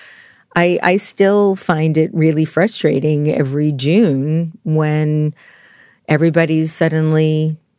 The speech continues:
rainbow washing. You know, where were they ten years ago? Now, that doesn't mean they couldn't have changed their stance and are now more welcoming and, and more inclusive, but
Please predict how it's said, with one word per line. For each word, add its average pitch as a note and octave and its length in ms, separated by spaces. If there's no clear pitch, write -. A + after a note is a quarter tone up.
rainbow F#3+ 400
washing. - 680
You F3 100
know, E3+ 120
where E3+ 220
were F3+ 140
they F3+ 160
ten F#3 300
years G3 320
ago? - 300
Now, F3+ 200
that F#3 140
doesn't G3 220
mean E3+ 140
they D#3 100
couldn't D3 220
have C3+ 120
changed D3+ 320
their C#3+ 100
stance G3 480
and C#3+ 140
are C#3 120
now C#3 220
more C#3 280
welcoming E3 720
and, C#3 380
and C#3 120
more D3 160
inclusive, E3 960
but C#3 360